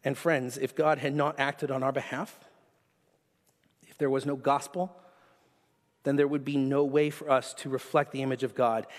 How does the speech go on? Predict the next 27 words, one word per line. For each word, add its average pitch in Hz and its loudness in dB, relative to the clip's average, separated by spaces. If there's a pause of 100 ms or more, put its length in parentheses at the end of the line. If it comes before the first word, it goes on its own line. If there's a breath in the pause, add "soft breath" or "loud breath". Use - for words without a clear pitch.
(180 loud breath)
and 151 4
to - -10
fulfill 156 2
the 156 -2
purpose 147 -2
for 143 -2
which 139 0
we 143 -2
were 131 0
created. 113 -2 (280 loud breath)
We 143 4
would 135 2
be 135 -2
useless, 151 -2 (200 loud breath)
pointless, 147 0 (180 loud breath)
and 135 -2
on 151 4
our 160 2
way 139 0
irrevocably 143 -2
towards 131 -6
damnation. 117 -4 (360 loud breath)
But 147 2
God, 131 2 (260 loud breath)
in 160 2
his 160 -2
kindness 127 -4